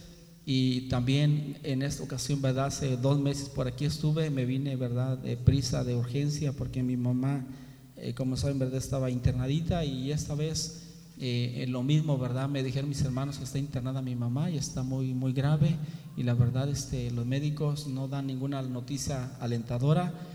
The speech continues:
La ciencia médica, hermanos, es muy cruel, la ciencia médica. La ciencia médica no anda con rodeos, dice, "¿Sabe qué? Aquí ya no hay nada, nada que hacer y punto, y se acabó". Y,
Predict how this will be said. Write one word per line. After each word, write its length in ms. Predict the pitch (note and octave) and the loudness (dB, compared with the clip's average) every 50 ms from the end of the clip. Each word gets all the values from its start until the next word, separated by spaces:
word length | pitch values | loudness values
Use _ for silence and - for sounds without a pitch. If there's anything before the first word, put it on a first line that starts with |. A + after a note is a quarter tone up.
| - - - | -14 -14 -6
La 160 | - C#3 B2+ - | -2 2 2 4
ciencia 300 | - D#3 D3+ - E3 C#3+ | 4 4 4 4 4 4
médica, 320 | C3+ D3 D3+ D3+ D3+ D#3+ | 4 4 4 4 4 2
hermanos, 380 | C#3+ C#3+ C#3 C#3 C#3 C3+ - - | 2 2 0 0 -2 -2 -2 -2
es 60 | C3+ | 0
muy 160 | C3+ C3+ C3 | 2 2 0
cruel, 320 | C3 - C#3 C#3+ D3+ D#3 D3+ | 2 2 4 6 6 4 4
la 80 | D3 | 2
ciencia 340 | - - C#3+ C#3 - C3 C3 | 2 2 0 0 0 0 2
médica. 500 | B2+ C#3 D3 D3+ D#3 D3+ - E3 E3+ E3+ E3 | 2 4 4 4 4 2 0 0 0 0 0
La 80 | D#3 A#2+ | 0 0
ciencia 300 | B2 - C#3 C3 C3+ C3 | 2 2 2 2 2 2
médica 400 | B2+ C3+ C#3 D3 C#3+ D3 C#3+ C3 | 2 2 2 2 0 0 2 2
no 160 | C3+ C3+ C3+ | 2 4 4
anda 240 | C#3 C#3+ D3 C3+ B2+ | 4 4 2 0 2
con 120 | C#3 B2+ | 2 2
rodeos, 560 | A#2+ B2 A#2 A#2 B2+ C#3 D3+ D#3+ D#3+ D3+ C#3+ C3+ | 2 2 2 2 4 4 4 4 4 2 0 0
dice, 300 | C3+ C3+ C3 - C#3+ - | -2 -2 -2 -4 -6 -4
"¿Sabe 220 | - C#3+ C#3+ C3+ | -2 -2 -2 -2
qué? 180 | C#3 - D#3 C#3+ | -4 -2 -4 -4
Aquí 320 | C#3+ C#3+ - - C#3+ C3+ | -4 -4 -4 -2 -2 0
ya 140 | C3+ C#3 C3 | 2 0 0
no 100 | C3 C3 | 0 0
hay 80 | B2+ | -2
nada, 400 | B2+ C3 C3+ D3 D#3 D3+ D#3 D3 | -2 -2 -2 -2 -2 -2 -2 -2
nada 380 | C#3 C#3 C3+ C#3 C#3 C#3 C3 C3+ | -2 -2 -2 -2 -2 -4 -4 -6
que 80 | C#3 C3+ | -8 -10
hacer 240 | - - E3+ D#3+ | -8 -8 -8 -6
y 100 | D3 C#3 | -6 -6
punto, 400 | - - - - C#3+ C#3 C#3+ C#3+ C3+ | -8 -6 -4 -4 -4 -4 -4 -6 -6
y 40 | B2 | -6
se 100 | - C#3 | -6 -8
acabó". 400 | B2+ - B2+ B2 C#3+ D#3 F3 F3 | -8 -6 -8 -6 -4 -4 -6 -6
Y, 100 | D3 | -8